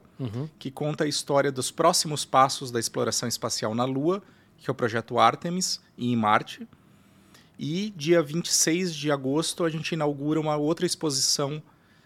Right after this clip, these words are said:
Speaker 2: no Shopping Eldorado, que é a Space Adventure.
Speaker 1: Legal.
Speaker 2: Que conta os cinquenta, cinquenta e poucos agora,
Speaker 1: Uhum.
Speaker 2: anos de conquista da Lua. Então é o, é o legado espacial.
Speaker 1: O que que tem lá no Santander?
Speaker 2: O Santander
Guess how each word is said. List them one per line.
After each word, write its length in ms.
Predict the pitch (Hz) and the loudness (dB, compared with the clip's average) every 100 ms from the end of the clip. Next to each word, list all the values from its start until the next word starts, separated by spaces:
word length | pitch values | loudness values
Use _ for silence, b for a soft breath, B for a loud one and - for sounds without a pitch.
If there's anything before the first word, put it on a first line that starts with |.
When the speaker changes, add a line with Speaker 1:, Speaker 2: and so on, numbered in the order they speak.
| b | b
Speaker 2:
no 540 | 139 143 147 143 139 131 | -2 2 4 4 2 0
Shopping 360 | - 156 - | 0 -2 0
Eldorado, 540 | 143 135 127 123 143 151 | -4 2 6 6 6 -4
que 200 | - 143 | -2 0
é 20 | |
a 100 | 135 | 2
Space 440 | - - 160 - | 0 0 0 0
Adventure. 500 | 147 123 110 95 107 110 - - - | -2 -2 -2 -2 -10 -14 -20 -20 -4
Speaker 1:
Legal. 340 | 127 117 110 | 0 0 -2
Speaker 2:
Que 140 | - 131 | -6 -6
conta 400 | - 131 131 143 | -2 -2 0 -2
os 120 | 135 - | 0 0
cinquenta, 600 | 143 139 143 147 131 127 | 0 -2 -2 0 0 0
cinquenta 420 | - 127 117 127 | -2 -2 -4 -6
e 40 | 117 | -6
poucos 560 | 120 120 117 - - | -4 -6 -6 -10 -10
agora, 340 | - 104 101 98 - b b - | -10 -2 -2 -2 -10 b b -8
Speaker 1:
Uhum. 120 | 123 | 0
Speaker 2:
anos 440 | 127 123 123 - 131 | 4 4 2 -2 -6
de 160 | 123 | -8
conquista 460 | 120 131 123 127 127 | -4 -4 -2 -4 0
da 80 | 123 | 0
Lua. 260 | 110 95 - | 0 -4 -10
Então 180 | - 104 | -10 -6
é 60 | 107 | -6
o, 280 | 110 110 - - | -6 -10 -14 -6
é 60 | |
o 40 | 113 | 0
legado 500 | 113 113 117 117 120 | 0 4 4 4 0
espacial. 540 | - 117 - 113 - - - | -2 -4 -2 -2 -6 -8 -2
Speaker 1:
O 20 | |
que 100 | 208 | -2
que 80 | - | 4
tem 140 | 170 | 4
lá 100 | 151 | 6
no 160 | 135 127 | 4 2
Santander? 480 | - 120 117 113 104 - _ _ b b b b | -2 -4 -2 -2 -4 -12 _ _ b b b b
Speaker 2:
O 100 | 147 | 0
Santander 760 | - 160 175 160 147 170 214 | 2 2 2 4 6 6 4